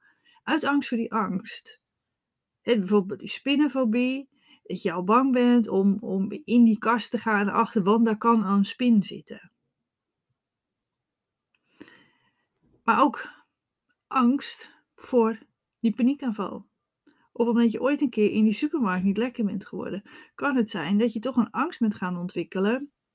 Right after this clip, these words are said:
voor die bepaalde situatie. Nou, daar gaan we het over hebben nu. Angst voor de angst, wat is dat dan eigenlijk? Eerst, wat is angst?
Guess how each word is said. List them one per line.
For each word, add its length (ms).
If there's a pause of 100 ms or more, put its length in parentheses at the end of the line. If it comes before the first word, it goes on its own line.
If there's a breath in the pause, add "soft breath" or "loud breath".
(400)
voor 240
die 120
bepaalde 440
situatie. 840 (640 loud breath)
Nou, 140 (200)
daar 200
gaan 160
we 60
het 160
over 220
hebben 320
nu. 300 (300)
Angst 280
voor 80
de 140
angst, 420
wat 220
is 360
dat 320
dan 300
eigenlijk? 760 (1120 soft breath)
Eerst, 600
wat 180
is 220
angst? 760